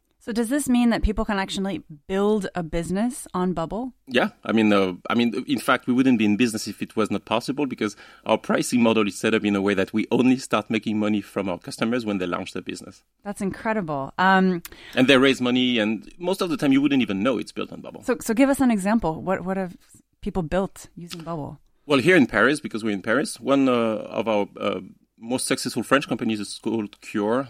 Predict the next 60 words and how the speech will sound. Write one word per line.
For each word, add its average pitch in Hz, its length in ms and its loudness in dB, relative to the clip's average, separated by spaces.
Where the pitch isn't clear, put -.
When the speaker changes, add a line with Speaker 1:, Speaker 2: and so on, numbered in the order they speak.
Speaker 2:
They 107 100 -6
do, 117 160 -2
you 110 140 -2
know, 101 180 0
uh, 98 160 -2
vitamins, 131 460 4
um, 104 580 -2
su-, - 240 -6
supplements 120 560 2
customized 120 500 2
to 123 80 0
you, 113 160 0
delivered 107 320 2
every 104 180 -2
day. 123 300 -2
They're 117 140 0
running 120 200 2
on 107 100 0
Bubble, 90 240 -4
for 104 140 -8
instance. 117 360 -12
Speaker 1:
That's 220 240 -6
incredible. 202 480 0
Speaker 2:
So - 0 -
two 165 160 2
non-technical 139 560 0
founders 107 420 0
starting 98 300 -8
that. 90 180 -6
Speaker 1:
So 247 240 2
does, 233 300 -4
I, 240 200 2
I 247 60 0
Speaker 2:
And 254 80 4
Speaker 1:
also 269 140 6
Speaker 2:
so 196 180 6
the, 156 80 4
the, 123 60 0
the 143 80 8
win 170 180 2
for 123 160 2
them 135 140 4
is 92 100 -2
incredible, 160 400 -2
right? 104 240 -2
Because 110 240 -6
they 110 80 -2
don't 143 240 -4
have 127 200 -2
to 117 60 -12
give 104 160 -4
up 104 120 -4
twenty 127 240 -2
or 104 40 -2
thirty 110 200 -4
percent 104 280 -6
of 95 80 -6
equity 98 300 -6
to 95 160 -8
a 92 60 -8